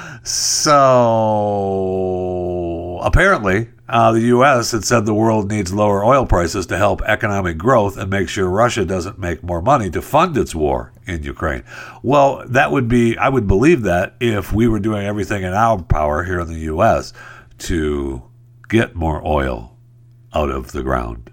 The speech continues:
but we're really not. So I hope that our president won't decide to get more oil from our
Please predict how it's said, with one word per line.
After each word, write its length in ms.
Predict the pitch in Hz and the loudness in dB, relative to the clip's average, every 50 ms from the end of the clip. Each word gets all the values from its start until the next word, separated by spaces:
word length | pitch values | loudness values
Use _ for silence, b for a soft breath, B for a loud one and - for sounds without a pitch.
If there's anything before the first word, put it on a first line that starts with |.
| - | -18
but 320 | - 76 71 65 - - _ - - - - - | -10 -6 -6 -6 -6 -8 _ -20 -20 -20 -12 -6
we're 240 | - 73 69 67 65 | -4 -4 -4 -4 -2
really 460 | 64 76 80 67 64 60 58 58 - - - _ - - 65 | -4 -4 -4 -4 -6 -8 -10 -14 -16 -20 -20 _ -20 -14 -6
not. 480 | - 71 64 57 53 - - - - - B B B B B B B B B B B B | -4 -4 -4 -4 -6 -12 -16 -20 -20 -20 B B B B B B B B B B B B
So 800 | - - - - 104 90 80 78 78 76 73 73 73 71 71 - - | -14 -12 -8 -6 -4 -2 -2 -2 -4 -4 -4 -4 -6 -6 -8 -10 -6
I 300 | - 80 80 80 82 80 | -2 -2 -2 0 -2 -4
hope 400 | - 110 127 135 120 101 - 95 | 0 0 2 2 2 0 -2 -4
that 260 | 92 85 82 - 87 | -4 -4 -4 -2 -2
our 160 | 80 80 73 | -2 -2 0
president 640 | - - 92 87 82 80 82 82 82 80 71 - - B B B B B B B B B | 2 2 2 2 0 -2 -4 -4 -4 -6 -6 -10 -16 B B B B B B B B B
won't 420 | - 85 90 104 120 120 - - | -6 0 2 2 2 2 -2 -4
decide 640 | 90 87 - - - 80 73 71 71 78 76 76 - | -4 -4 -2 -2 2 2 4 4 2 0 -2 -6 -6
to 360 | - 85 82 78 76 76 73 | -4 -2 -2 -2 -2 -4 -4
get 300 | 71 76 82 87 - - | -4 -2 -2 -2 -2 -2
more 600 | 98 87 82 85 90 101 98 90 80 76 80 92 - - _ - | -8 -4 -2 0 0 2 0 0 -2 -4 -6 -8 -18 -20 _ -8
oil 400 | - 87 82 80 78 78 76 76 | -4 -2 -2 0 0 -2 -2 -4
from 280 | 76 - - 87 80 76 | -6 -6 -6 -6 -4 -4
our 440 | 76 73 73 71 71 71 78 - | -4 -4 -4 -4 -6 -6 -8 -14